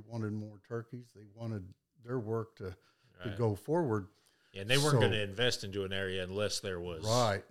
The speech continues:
Speaker 2: They weren't just driving all across the country throwing turkeys out the back of trucks.
Speaker 1: Right.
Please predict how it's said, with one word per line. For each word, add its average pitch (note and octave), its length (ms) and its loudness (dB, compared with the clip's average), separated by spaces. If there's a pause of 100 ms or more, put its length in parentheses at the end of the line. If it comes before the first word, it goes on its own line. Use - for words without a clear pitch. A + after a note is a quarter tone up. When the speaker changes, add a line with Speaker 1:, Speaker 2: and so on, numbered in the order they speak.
Speaker 2:
They C#3 100 0
weren't D3 160 0
just G2+ 180 -4 (340)
driving B2 320 0
all G#2+ 120 0
across A2 240 -2
the - 80 -14
country A#2+ 300 -6
throwing A2 260 -4
turkeys A2+ 360 -4
out G2+ 140 0
the G#2 80 -12
back G#2 240 -4
of F#2 80 -16
trucks. A#2 460 -4
Speaker 1:
Right. A#2 360 6